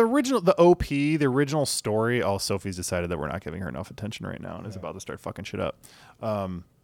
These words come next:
Speaker 1: the, the, again, the original, the O P, the original poster wrote this story. I don't necessarily believe it, the way that he framed it, but the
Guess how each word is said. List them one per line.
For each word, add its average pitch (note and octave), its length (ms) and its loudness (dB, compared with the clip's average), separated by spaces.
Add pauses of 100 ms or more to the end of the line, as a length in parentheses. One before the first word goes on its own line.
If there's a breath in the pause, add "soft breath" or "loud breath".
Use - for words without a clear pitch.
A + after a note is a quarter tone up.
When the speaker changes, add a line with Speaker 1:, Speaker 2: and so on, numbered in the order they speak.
(1400)
Speaker 1:
the, G3+ 160 4
the, A#3+ 180 8
again, C3+ 340 6
the C#3 120 2
original, G#3 320 8
the D#3+ 180 4
O F3 120 8
P, C#3+ 220 6
the C3+ 60 8
original D3 220 8
poster B2+ 380 4
wrote B2 480 0
this B2 120 -2
story. B2 340 4
I F#3+ 100 10
don't F3+ 140 6
necessarily A#2 420 2
believe F#2+ 280 -6
it, G2 220 -6
the B2 80 0
way C3 240 4
that A#2 140 2
he G#2+ 60 -2
framed G2 320 -2
it, F#2+ 60 -4
but B2+ 240 2
the C#3 220 0